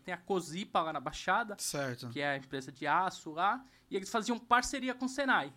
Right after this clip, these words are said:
Speaker 1: Então,
Speaker 2: Poxa, que da
Speaker 1: eles
Speaker 2: hora, hein,
Speaker 1: faziam
Speaker 2: meu?
Speaker 1: o curso, era integral, a gente estudava o dia inteiro no Senai, e finalizando o curso, a gente já tinha um estágio garantido na,
Speaker 2: Na empresa,
Speaker 1: na
Speaker 2: hein?
Speaker 1: empresa.
Speaker 2: Cara, o, o quanto é importante isso aí
Speaker 1: É,
Speaker 2: na vida do
Speaker 1: nossa,
Speaker 2: jovem, hein,
Speaker 1: demais,
Speaker 2: cara?
Speaker 1: cara, demais.
Speaker 2: A, a oportunidade
Speaker 1: É,
Speaker 2: que
Speaker 1: é
Speaker 2: ele
Speaker 1: o
Speaker 2: pode
Speaker 1: aprendiz
Speaker 2: ter.
Speaker 1: industrial, né?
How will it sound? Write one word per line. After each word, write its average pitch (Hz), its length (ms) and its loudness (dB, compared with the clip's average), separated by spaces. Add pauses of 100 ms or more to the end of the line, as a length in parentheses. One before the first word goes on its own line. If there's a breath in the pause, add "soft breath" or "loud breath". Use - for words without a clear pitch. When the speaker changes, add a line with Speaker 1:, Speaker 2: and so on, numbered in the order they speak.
(180)
Speaker 1:
Então, 185 160 -2
Speaker 2:
Poxa, 131 200 -6
que 151 140 -12
da 143 160 -6
Speaker 1:
eles 127 140 -2
Speaker 2:
hora, - 20 -2
hein, 127 60 -2
Speaker 1:
faziam 147 280 0
Speaker 2:
meu? 254 140 0
Speaker 1:
o 262 40 -6
curso, 262 600 0
era 196 120 2
integral, 208 580 2
a 214 40 -6
gente 196 160 -4
estudava 196 340 0
o 196 40 -4
dia 233 160 -6
inteiro 220 280 -6
no 202 60 -12
Senai, 196 560 -2 (540 soft breath)
e 190 120 -6 (140)
finalizando 240 560 2
o 254 40 -6
curso, 262 600 0
a 196 80 2
gente 208 220 -4
já 220 100 0
tinha 240 240 -6
um - 20 -2
estágio 220 540 0
garantido 240 880 2
na, 170 360 -2
Speaker 2:
Na 131 180 -2
empresa, 127 380 -6
Speaker 1:
na 170 100 0
Speaker 2:
hein? 180 60 -4
Speaker 1:
empresa. 214 500 0
Speaker 2:
Cara, 135 160 2
o, 131 160 -10
o 135 60 -12
quanto 160 280 -4
é 175 40 2
importante 160 680 -2
isso - 220 2
aí 160 80 2
Speaker 1:
É, 151 80 2
Speaker 2:
na 131 60 0
vida 131 180 -4
do - 80 0
Speaker 1:
nossa, 156 100 0
Speaker 2:
jovem, 127 300 -2
hein, 294 40 0
Speaker 1:
demais, 120 300 -2
Speaker 2:
cara? - 160 -14
Speaker 1:
cara, - 100 -20
demais. 139 400 -6
Speaker 2:
A, 123 40 -10
a 131 80 -6
oportunidade 160 800 0
Speaker 1:
É, - 20 -4
Speaker 2:
que 160 60 0
Speaker 1:
é 170 40 4
Speaker 2:
ele 180 80 6
Speaker 1:
o 202 60 6
Speaker 2:
pode 220 160 2
Speaker 1:
aprendiz 135 360 2
Speaker 2:
ter. 262 40 0
Speaker 1:
industrial, 190 640 -2
né? 156 200 -8